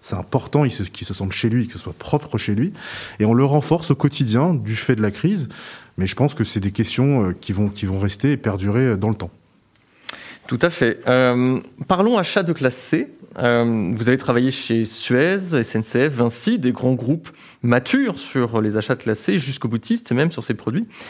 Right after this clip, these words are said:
Speaker 2: Quels ont été vos enjeux sur ces ja-, ces achats en rejoignant, euh, Fitness Park ?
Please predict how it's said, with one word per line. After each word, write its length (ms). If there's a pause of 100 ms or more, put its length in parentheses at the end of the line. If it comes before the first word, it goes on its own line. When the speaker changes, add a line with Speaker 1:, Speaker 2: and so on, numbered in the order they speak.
(140)
Speaker 2:
Quels 260
ont 80
été 160
vos 220
enjeux 340
sur 200
ces 180
ja-, 160 (180)
ces 340
achats 340
en 140
rejoignant, 640
euh, 80
Fitness 320
Park ? 320